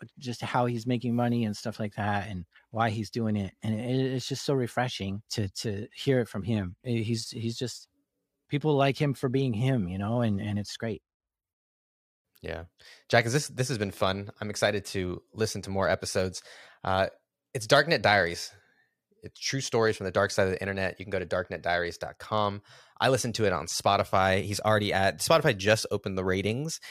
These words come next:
Speaker 2: and he's at, like, thirty-six hundred reviews over there, so that should give you enough of a reason to go and jump on it. Anything else you wanna, uh, say
Speaker 1: Well,
Speaker 2: or, or
Speaker 1: Hector,
Speaker 2: leave
Speaker 1: I
Speaker 2: with
Speaker 1: really
Speaker 2: before
Speaker 1: feel
Speaker 2: we head
Speaker 1: like
Speaker 2: out
Speaker 1: we're
Speaker 2: here?
Speaker 1: just getting started. I want your fans to know that I have a,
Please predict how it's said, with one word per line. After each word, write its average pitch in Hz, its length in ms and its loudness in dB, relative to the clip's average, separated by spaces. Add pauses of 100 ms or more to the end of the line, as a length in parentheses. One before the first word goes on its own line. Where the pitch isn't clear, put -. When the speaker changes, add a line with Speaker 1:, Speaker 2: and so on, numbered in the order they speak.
(140)
Speaker 2:
and - 80 -2
he's 104 140 4
at, 107 140 6
like, 104 100 2
thirty-six 104 540 0
hundred 95 300 0
reviews 90 440 -4
over 90 160 -4
there, 90 180 2
so 87 120 -8
that 85 120 0
should 101 160 -12
give 95 140 -6
you 90 120 -4
enough 87 420 -2
of 90 80 -6
a 87 80 2
reason 92 340 -6
to - 80 -12
go 92 180 2
and 87 140 -8
jump 90 280 -6
on 98 180 0
it. 98 160 -4 (500)
Anything 165 280 2
else 165 180 0
you 160 80 -6
wanna, 160 480 0 (120)
uh, 127 260 -8
say 147 260 0
Speaker 1:
Well, 151 100 4
Speaker 2:
or, 127 40 0
or - 20 0
Speaker 1:
Hector, 185 320 2
Speaker 2:
leave 131 120 4
Speaker 1:
I 170 60 4
Speaker 2:
with 175 100 4
Speaker 1:
really 151 120 4
Speaker 2:
before 120 160 2
Speaker 1:
feel - 60 6
Speaker 2:
we 143 60 6
head 143 60 6
Speaker 1:
like - 40 4
Speaker 2:
out 127 40 4
Speaker 1:
we're 135 60 4
Speaker 2:
here? 131 60 2
Speaker 1:
just 127 180 -4
getting 127 240 -4
started. 110 600 -2 (140)
I 139 840 2
want 123 520 -2
your 120 180 -4
fans 123 400 -2
to 120 100 -2
know 113 320 0
that 101 460 -2 (140)
I 110 160 -2
have 110 420 -2
a, 101 400 -4